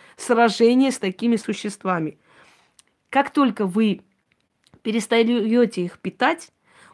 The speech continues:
у них отключается это все, потому что вы питаете до того времени, пока вы обращаете внимание,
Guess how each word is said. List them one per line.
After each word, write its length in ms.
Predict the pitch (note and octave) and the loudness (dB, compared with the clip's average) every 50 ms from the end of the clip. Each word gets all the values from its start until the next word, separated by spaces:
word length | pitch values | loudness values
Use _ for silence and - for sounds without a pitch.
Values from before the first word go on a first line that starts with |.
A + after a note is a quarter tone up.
| _ - | _ -2
у 80 | A#3+ B3+ | 2 4
них 240 | C4+ D4+ B3+ C4 - - | 6 6 4 2 -2 -6
отключается 680 | G#3 G#3 - - A#3+ A#3+ A#3 - A#3+ G3 E3 D#3+ - E3 | -6 -6 -2 0 -2 0 0 0 0 0 -2 -2 -6 -10
это 140 | E3 - | -10 -10
все, 180 | E3 - - E3 | -12 -10 -10 -10
потому 280 | E3 - - G3 A3 A3+ | -10 -6 -4 -2 -2 -2
что 140 | - B3 | -2 -2
вы 140 | G#3 G#3 B3 | 0 0 0
питаете 480 | B3 B3 A3 - A3+ G3+ F#3+ F3 - F3 | -2 -2 -4 -2 0 0 0 -2 -4 -6
до 140 | E3 F#3+ F#3 | -6 -6 -4
того 220 | - G#3 G3 F#3 | -4 -2 -2 -2
времени, 400 | F3 G3+ C4 D#4+ F#4 D#4 G#3+ F#3 | 0 0 -2 0 0 0 -2 -2
пока 320 | F#3 - G3 F#3+ - C#4 | -4 -4 -8 -4 -2 -2
вы 100 | C#4 B3 | 0 0
обращаете 500 | A3 F#3+ F#3+ F#3 F#3 - A3+ A3 G3+ - | -2 -2 -4 -6 -6 -6 -6 -8 -6 -6
внимание, 520 | F#3 F#3 F#3 F3+ F3 E3+ D#3+ D#3+ D#3+ F#3 | -4 -2 -2 -2 -2 -4 -6 -8 -10 -14